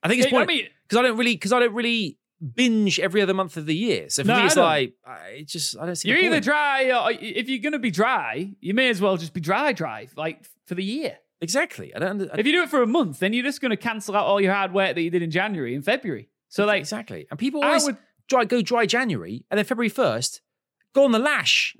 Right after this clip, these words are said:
Speaker 1: and then,
Speaker 2: Yeah.
Speaker 1: like, then smash
Speaker 2: What's
Speaker 1: it.
Speaker 2: the point?
Speaker 1: Like, uh, what's the point?
Speaker 2: I mean, I guess there is a sense of achievement that comes with it. I will say that, by the way, guys, drink responsibly. If you're not into drink, that's absolutely awesome. I, like, it doesn't,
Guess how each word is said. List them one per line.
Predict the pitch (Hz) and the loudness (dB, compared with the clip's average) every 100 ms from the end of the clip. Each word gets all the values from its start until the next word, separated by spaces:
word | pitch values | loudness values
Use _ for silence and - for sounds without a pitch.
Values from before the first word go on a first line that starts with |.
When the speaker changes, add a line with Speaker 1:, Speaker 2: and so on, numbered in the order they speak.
| _ _ | _ _
Speaker 1:
and | 226 233 | -4 0
then, | 240 | 2
Speaker 2:
Yeah. | |
Speaker 1:
like, | 233 214 | 2 0
then | 214 208 | -2 0
smash | - 254 269 240 | 0 0 -2 0
Speaker 2:
What's | 175 | 2
Speaker 1:
it. | |
Speaker 2:
the | 160 | 2
point? | 156 151 147 - | 2 0 -2 -10
Speaker 1:
Like, | 143 170 | -14 -10
uh, | |
what's | 196 214 | -8 -8
the | |
point? | 214 277 143 - _ _ _ _ - | -6 -6 -6 -12 _ _ _ _ -6
Speaker 2:
I | 269 | -2
mean, | 349 320 | 0 0
I | 269 | 0
guess | 277 339 - - | 0 0 0 -4
there | 196 233 | 0 0
is | 254 190 | 0 0
a | |
sense | 160 208 196 | 0 -2 -2
of | 170 | -6
achievement | - 208 196 156 | -4 -2 -2 -4
that | - | -4
comes | 175 147 | -4 0
with | 175 | 0
it. | - - - | 0 -4 -2
I | 196 | 0
will | 262 294 | 2 0
say | - 240 180 104 165 - - | 0 0 0 -2 -6 -12 -2
that, | 160 151 - - | 0 0 -6 -2
by | 208 | 0
the | 196 | 2
way, | 190 170 | 2 0
guys, | 143 139 175 185 - | 0 -4 -4 -6 -4
drink | 196 190 | -4 -2
responsibly. | 156 190 156 131 151 170 | -4 -2 -2 -2 -4 -4
If | 165 185 | -4 -4
you're | 185 | -2
not | 185 | -2
into | 185 151 | -2 -4
drink, | 135 135 156 | -4 -4 -4
that's | 156 - | -6 -6
absolutely | 170 - 160 151 147 | -8 -4 -4 -2 0
awesome. | 170 180 - 101 | -2 -2 -10 -12
I, | 127 139 | -10 -8
like, | 143 139 | -8 -8
it | 143 | -4
doesn't, | 160 147 | -2 -2